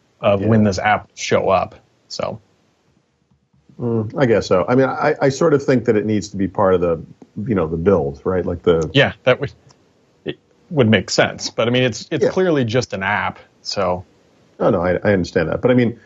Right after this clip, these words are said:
Speaker 2: if it, once it's part of Windows, it's, it's, you know, it's part of Windows, and I think that's an
Speaker 1: Sure.
Speaker 2: important thing, that people get it by default on a new
Speaker 1: Yep.
Speaker 2: computer or whatever. I think there's, uh, you know, some relevance to that, but yeah, it's, uh, it's odd that we haven't even seen a,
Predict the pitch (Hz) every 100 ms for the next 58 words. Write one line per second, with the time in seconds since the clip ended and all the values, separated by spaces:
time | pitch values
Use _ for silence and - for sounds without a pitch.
0 | _ - 127 147 151 151 165 160 131 -
1 | 135 104 123 120 92 85 98 87 - -
2 | - 110 - - 120 90 76 - - 110
3 | 82 90 90 73 - 92 92 113 104 -
4 | 90 85 104 98 87 85 73 71 _ _
5 | _ - 151 110 95 98 95 - 87 85
6 | - 101 90 85 - _ _ _ _ -
7 | 95 87 85 - 82 78 64 57 - -
8 | - 87 92 92 90 85 - 87 - 78
9 | 71 - - - 78 78 71 87 76 71
10 | 67 - 85 95 71 - 85 76 - _
11 | _ _ _ _ _ - 147 165 123 -
12 | - - - - 110 - 123 123 113 110
13 | 110 107 104 101 - 110 104 98